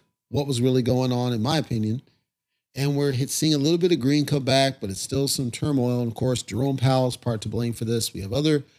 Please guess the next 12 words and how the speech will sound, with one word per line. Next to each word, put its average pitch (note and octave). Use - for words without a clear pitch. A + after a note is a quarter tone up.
catalysts C#3
for -
why A#2
it C3
seems B2
to -
be A#2+
tumultuous, B2
but C3
there's C#3+
still E3
a C3+